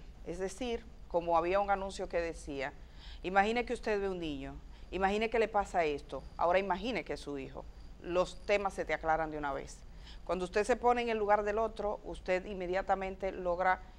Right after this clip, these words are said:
comprender en una sociedad donde faltan muchas cosas. Miren,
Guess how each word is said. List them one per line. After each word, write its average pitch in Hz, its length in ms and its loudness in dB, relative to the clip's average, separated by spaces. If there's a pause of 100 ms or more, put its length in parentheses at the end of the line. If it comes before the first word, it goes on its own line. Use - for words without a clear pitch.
(160)
comprender 180 840 4 (280)
en 202 160 2
una 233 160 4
sociedad 190 420 2
donde 180 240 -2
faltan 170 380 0
muchas 156 320 -4
cosas. - 580 -10
Miren, 175 320 -2